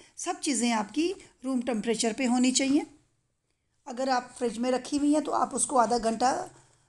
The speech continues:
अ, पहले निकाल के बाहर रख लीजिएगा। फिर इसमें आपने अस्सी ग्राम शुगर डालनी है। शुगर आपने ग्राइंड कर लेनी है। घर की शुगर, जो आम शुगर होती है, इसको ग्राइंड करके आप यूज़ कर सकते हैं।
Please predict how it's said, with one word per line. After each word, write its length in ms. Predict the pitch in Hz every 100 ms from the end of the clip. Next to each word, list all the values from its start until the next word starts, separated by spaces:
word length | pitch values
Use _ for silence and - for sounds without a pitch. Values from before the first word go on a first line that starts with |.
| -
अ, 180 | 254 247
पहले 260 | 240 233 226
निकाल 300 | 226 233 220
के 120 | 254
बाहर 240 | 220 214
रख 220 | 208 196 208
लीजिएगा। 380 | 214 226 240 302 - _ _ _ _ -
फिर 100 | 339
इसमें 320 | 302 320 277
आपने 380 | 247 233 247 294 440 -
अस्सी 280 | 262 - 349
ग्राम 280 | 262 262 240
शुगर 300 | - 226 220
डालनी 360 | 220 220 226 254
है। 120 | 302
शुगर 300 | 294 240 240
आपने 260 | 220 247
ग्राइंड 340 | 240 214 208 202
कर 120 | 226
लेनी 300 | 226 240 254
है। 140 | 277 320 - - - - 226
घर 140 | 254
की 140 | 302
शुगर, 340 | 339 294 240 254
जो 160 | 226
आम 260 | - 247 262
शुगर 300 | - 247 262
होती 240 | 247 233 247
है, 60 |
इसको 220 | 240 -
ग्राइंड 280 | 220 214 214
करके 300 | 220 214 247
आप 140 | 233 202
यूज़ 260 | 220 208
कर 100 | 226
सकते 400 | 202 226 - 262
हैं। 180 | 226 381